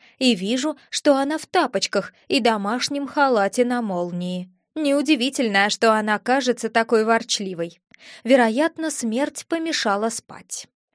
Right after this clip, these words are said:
«Где Купидон четыреста?» требовательно спрашивает она. Я не могу показать им и каплю слабости, иначе они меня уничтожат. Я сажусь прямее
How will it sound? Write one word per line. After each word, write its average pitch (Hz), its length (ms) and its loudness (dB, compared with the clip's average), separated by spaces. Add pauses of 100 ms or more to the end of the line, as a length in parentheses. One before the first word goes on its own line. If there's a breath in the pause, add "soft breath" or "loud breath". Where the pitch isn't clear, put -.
(160)
«Где 240 440 4
Купидон 254 580 4
четыреста?» 233 920 2 (340)
требовательно 277 800 0
спрашивает 226 720 -4
она. 202 320 -4 (640 soft breath)
Я 370 320 2 (260)
не 392 100 -2
могу 339 400 -4
показать 220 580 0
им 277 160 -4
и 320 200 -4
каплю 285 600 0
слабости, 196 800 -2 (180 loud breath)
иначе 247 460 4
они 226 220 2
меня 262 300 0
уничтожат. 320 800 -2 (520 loud breath)
Я 349 200 4
сажусь 240 420 -2
прямее 226 680 -4